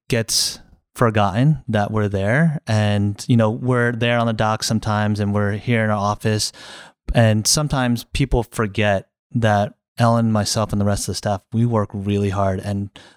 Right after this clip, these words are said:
like she was saying before, we do it all for this community. We do it for the love of the community. Yes, there, there are other extenuating circumstances, right? Obviously, but the support that comes from,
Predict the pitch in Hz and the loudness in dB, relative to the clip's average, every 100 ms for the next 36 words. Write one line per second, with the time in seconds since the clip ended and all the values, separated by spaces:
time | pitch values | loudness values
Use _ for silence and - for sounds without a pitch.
0 | _ 113 107 - - - 110 - 107 98 | _ 0 0 -2 -4 0 0 0 0 -2
1 | 95 113 107 101 107 117 113 110 - 113 | -2 -2 0 0 0 0 0 -2 -2 0
2 | 113 113 - 101 95 - 104 98 95 95 | 0 -2 -4 -6 -6 -2 -2 0 -4 0
3 | 113 107 - 101 104 110 110 123 110 107 | 0 0 -4 -4 0 2 2 0 -2 -2
4 | - 101 98 90 87 - - - - _ | -2 -4 -4 -4 -8 -12 -20 -20 -20 _
5 | _ - 139 139 110 - 127 120 117 117 | _ 0 2 4 2 0 -2 0 0 -2
6 | 120 113 113 113 113 110 - - 110 104 | -2 0 0 0 0 -2 -6 -8 -4 -2
7 | 101 - 117 101 - 98 104 101 104 110 | -2 -4 -4 -6 -6 -6 -6 -6 -2 -2
8 | - - 110 107 123 127 110 - 123 104 | -2 -4 -2 -2 -2 -4 -2 -2 0 -2
9 | _ _ - - - - _ _ _ _ | _ _ -20 -20 -20 -20 _ _ _ _
10 | - 123 - 131 120 - 135 - 180 185 | -2 -2 -2 -2 2 2 0 -4 -4 -2
11 | 143 - - 117 113 - 113 101 98 98 | -4 -2 0 0 -2 -2 0 0 0 -4
12 | 95 | -8